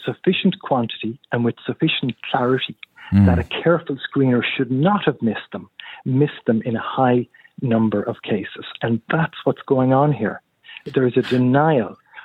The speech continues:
Speaker 1: of the wrongdoing and the poor practices within Cervical Check and their private outsourced laboratory.
Speaker 2: And I think it's probably worth pointing out as well, Cian, to people that if the issue was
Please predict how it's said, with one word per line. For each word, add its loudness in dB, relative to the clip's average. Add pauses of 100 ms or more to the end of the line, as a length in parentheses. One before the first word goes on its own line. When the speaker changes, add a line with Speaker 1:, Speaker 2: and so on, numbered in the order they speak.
Speaker 1:
of 0
the 2
wrongdoing 2
and -6
the -8 (140)
poor 2 (260)
practices -6 (340)
within 2
Cervical 0
Check -4 (320)
and -2
their 0
private -2 (120)
outsourced -4
laboratory. -6 (240)
Speaker 2:
And -2 (120)
I -2
think 2
it's 0
probably 4
worth 0
pointing 2
out -2 (100)
as 0
well, 2 (400)
Cian, 6
to 0
people 0
that -2
if -2
the 6
issue 4
was 2